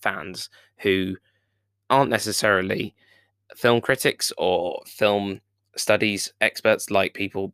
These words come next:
we have these days. We have people who write books on these kind of things, uh, and they're not particularly, you know, academic in that respect. They just love the film because they're obsessed with it and they're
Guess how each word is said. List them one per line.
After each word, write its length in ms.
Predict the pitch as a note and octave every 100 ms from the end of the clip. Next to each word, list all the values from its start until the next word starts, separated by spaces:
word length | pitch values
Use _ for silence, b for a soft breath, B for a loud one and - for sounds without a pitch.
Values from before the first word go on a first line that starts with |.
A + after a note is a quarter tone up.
| -
we 180 | G2+ F#2
have 280 | G2 G2+ -
these 240 | A#2 A#2
days. 360 | A#2 A#2 A#2 G#2
We 120 | G2
have 120 | F#2+
people 240 | G2+ F#2+
who 80 | G2+
write 220 | G2+ F#2+
books 280 | - - -
on 120 | A2 A2
these 180 | A2
kind 220 | - A2 G#2+
of 60 |
things, 340 | - A2+ A2+ - B B B
uh, 240 | - F#2 - -
and 200 | G2 G2
they're 80 |
not 180 | G2+ G2+
particularly, 460 | - - - G#2 G2
you 80 | G2+
know, 100 | -
academic 500 | G2 - G2+ F#2+ -
in 60 | G2+
that 120 | F#2
respect. 280 | - F#2+ -
They 100 | G#2
just 180 | G2+
love 300 | A2 A2 G#2+
the 100 | -
film 360 | G2+ G#2+ G#2 G2+
because 360 | G2 - G2 -
they're 180 | F#2+
obsessed 420 | F2+ - G#2 F#2+ -
with 160 | F#2
it 120 | F#2 -
and 100 | G2
they're 200 | F#2